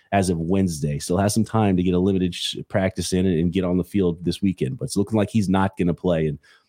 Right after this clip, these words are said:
that's not great for the forty-niners, 'cause that affects the run game. It affects the pass game, affects how quickly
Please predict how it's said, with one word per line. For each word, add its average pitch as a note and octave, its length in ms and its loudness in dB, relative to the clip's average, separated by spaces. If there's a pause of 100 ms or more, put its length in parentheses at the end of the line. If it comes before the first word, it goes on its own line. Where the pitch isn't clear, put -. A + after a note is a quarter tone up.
(100)
that's A3+ 180 0
not B3 160 4
great C3+ 240 2
for G2+ 60 -4
the F2+ 80 -6
forty-niners, E2+ 420 0
'cause G2 60 0
that A2 100 4
affects - 280 -2
the D#2 80 -4
run E3 200 4
game. G#3+ 320 2
It F#3 80 -6
affects - 340 -4
the - 80 -12
pass D#3 300 0
game, F3 240 2
affects A2 320 -6
how F2+ 140 0
quickly A2+ 440 -2